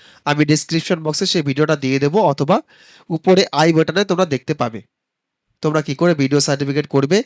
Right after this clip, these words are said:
অফিসিয়াল থ্রি ডেজ, আহ, এর মধ্যে সার্টিফিকেটটি তোমরা বিডিও সার্টিফিকেটটি পেয়ে যাবে, তারপর অ্যাপ্লাই করতে পারবে। আর যদি পঞ্চায়েত এরিয়া হয়, সেক্ষেত্রেও কিন্তু ইনকাম সার্টিফিকেট অনলাইনেই হয়।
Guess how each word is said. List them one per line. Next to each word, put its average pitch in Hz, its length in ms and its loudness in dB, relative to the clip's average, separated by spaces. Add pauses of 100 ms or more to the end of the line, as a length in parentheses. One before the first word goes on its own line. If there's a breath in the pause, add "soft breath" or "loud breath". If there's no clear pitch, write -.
(380 soft breath)
অফিসিয়াল 220 500 2
থ্রি 202 280 -2
ডেজ, 185 260 4
আহ, 143 200 -6 (200)
এর 160 200 0
মধ্যে 143 460 0
সার্টিফিকেটটি 139 600 -4
তোমরা 156 240 -2 (460)
বিডিও 139 260 2
সার্টিফিকেটটি 147 540 -4
পেয়ে 135 260 0
যাবে, 135 240 0
তারপর 143 280 0
অ্যাপ্লাই 131 300 -2
করতে 131 240 -6
পারবে। 110 300 -8 (1200 soft breath)
আর 196 120 4
যদি 226 220 4 (1200)
পঞ্চায়েত 208 440 4
এরিয়া 196 260 4
হয়, 156 220 4
সেক্ষেত্রেও 190 500 0
কিন্তু 208 300 0
ইনকাম 196 240 2
সার্টিফিকেট 185 440 2
অনলাইনেই 170 420 2
হয়। 170 220 2